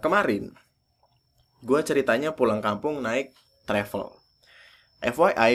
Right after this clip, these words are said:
buat lo yang belum tahu travel itu apa, konsep dasarnya adalah travel. Ini gua nggak tahu apakah, eh, ini adalah konsep, apa ya, konsep utama dan orang-orang juga pernah ngalamin ini juga atau gua doang, tapi intinya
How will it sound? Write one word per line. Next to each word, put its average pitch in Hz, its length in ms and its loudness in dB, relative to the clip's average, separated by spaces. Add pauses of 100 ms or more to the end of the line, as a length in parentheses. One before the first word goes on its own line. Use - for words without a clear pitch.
buat 113 480 0
lo 117 80 4
yang 113 240 2
belum 107 240 0
tahu 107 160 0
travel 107 400 -4
itu - 160 -6
apa, 95 480 -2 (320)
konsep 113 240 -2
dasarnya 123 480 0
adalah 104 240 -2
travel. 107 480 0 (320)
Ini 160 160 -8
gua 156 160 6
nggak 120 80 6
tahu 151 160 10
apakah, 120 400 2 (480)
eh, 113 480 6
ini 123 160 4
adalah 113 240 0
konsep, 110 400 0 (800)
apa 113 160 -4
ya, 110 80 -2
konsep 110 560 -2 (160)
utama 107 560 0 (240)
dan 107 240 2
orang-orang 104 480 0
juga 104 160 -4
pernah 104 240 -2
ngalamin 101 320 -2
ini 98 80 -8
juga 107 320 -2
atau 120 160 -2
gua 107 240 0
doang, 101 320 -4
tapi 120 160 -4
intinya 131 400 -2